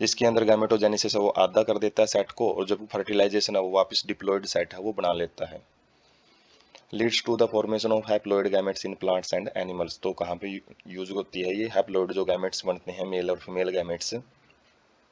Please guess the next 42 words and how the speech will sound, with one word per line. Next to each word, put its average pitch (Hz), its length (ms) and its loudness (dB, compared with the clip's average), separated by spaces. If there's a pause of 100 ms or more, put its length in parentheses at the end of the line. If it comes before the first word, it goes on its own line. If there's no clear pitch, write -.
(220)
जो 98 100 -2
single 101 360 0
set 92 280 2
chromosome 95 560 -2
का 98 120 4
लिए 90 200 0
होते 104 260 -2
हैं, 92 300 -6 (1300)
तो 113 120 6
उसमें 104 360 -2
meiosis 98 420 -2
का - 140 2
important 92 540 0
role 90 180 0
रहता - 300 -4
है। - 140 -8 (100)
Although 104 420 6
process 107 460 4
result 101 300 0
in 98 240 -2
reduction 98 480 2
of - 20 2 (100)
chromosome 95 480 2 (1120)
number 101 320 4 (100)
by 95 120 8 (220)
half, 101 220 0 (120)
but - 360 -4 (760)
वैसे 101 180 2
तो 107 140 0
यदि 104 200 0
देखें 101 320 0
तो 101 80 0
क्रोमोसोम 104 520 2
का 101 140 6
जो 98 120 2
नंबर 101 280 2
है 95 80 -2
वो 90 240 -2
आधा 92 260 4
रह 98 140 6
जाता 95 380 0
है, 90 280 -4